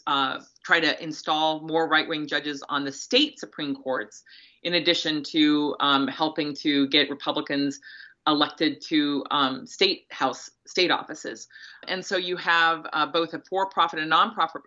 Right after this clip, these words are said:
op-, operation that Leo is orchestrating. Um, and right now he's sitting with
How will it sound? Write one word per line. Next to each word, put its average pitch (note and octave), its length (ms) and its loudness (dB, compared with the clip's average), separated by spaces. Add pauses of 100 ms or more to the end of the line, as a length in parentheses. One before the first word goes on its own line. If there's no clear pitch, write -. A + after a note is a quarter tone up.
(120)
op-, - 200 -8
operation D#3 640 0
that C#3+ 320 -2
Leo D#3+ 380 4
is C#3 120 -2
orchestrating. E3 760 -2 (500)
Um, F3 360 6
and E3+ 200 2
right E3+ 180 2
now F#3 460 2
he's F3+ 240 -14
sitting F3 440 -6 (140)
with F3+ 360 4